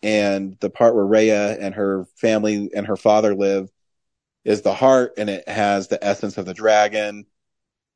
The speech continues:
They, her father invites all the other,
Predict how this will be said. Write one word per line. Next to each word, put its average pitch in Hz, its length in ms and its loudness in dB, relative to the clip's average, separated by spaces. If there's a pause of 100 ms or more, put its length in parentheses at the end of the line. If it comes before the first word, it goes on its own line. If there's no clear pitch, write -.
(160)
They, 107 680 2
her 117 140 2
father 117 720 0 (760)
invites 107 720 0 (180)
all 110 180 4
the 104 120 0
other, 98 500 -2